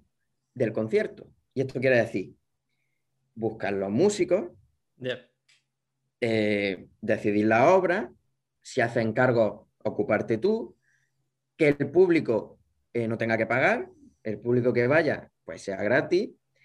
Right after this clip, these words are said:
Speaker 1: la sala te la tienes que buscar en París. <laughs> O sea, o sea, poca broma, ¿eh? O sea, imagínate,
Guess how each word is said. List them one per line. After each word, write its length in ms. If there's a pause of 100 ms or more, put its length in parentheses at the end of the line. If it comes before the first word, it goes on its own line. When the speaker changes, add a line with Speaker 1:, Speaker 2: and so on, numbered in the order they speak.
(200)
Speaker 1:
la 240
sala 520
te 80
la 80
tienes 200
que 80
buscar 420 (100)
en 160
París. 480
<laughs> 40 (920)
O 280
sea, 200 (960)
o 220
sea, 520 (480)
poca 240
broma, 400
¿eh? 160 (320)
O 40
sea, 580
imagínate, 640